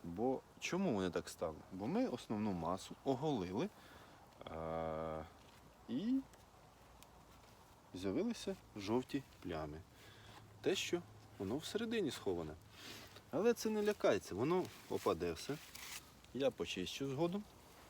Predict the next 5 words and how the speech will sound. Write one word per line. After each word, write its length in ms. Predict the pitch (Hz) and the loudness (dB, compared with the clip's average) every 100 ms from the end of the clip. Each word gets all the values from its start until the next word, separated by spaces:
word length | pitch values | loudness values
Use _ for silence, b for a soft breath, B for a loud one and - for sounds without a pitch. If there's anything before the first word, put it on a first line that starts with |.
| - - - - - - - - - B B B B B B B B B B - | -20 -20 -20 -20 -20 -20 -18 -10 -10 B B B B B B B B B B 0
І 80 | 123 | 2
буде 260 | 156 202 | 4 6
все 200 | 214 - | 6 8
класно, 460 | 220 220 208 - 90 90 B B B B B - | 8 8 8 2 0 -2 B B B B B 0
круто. 440 | 131 170 - | 6 8 8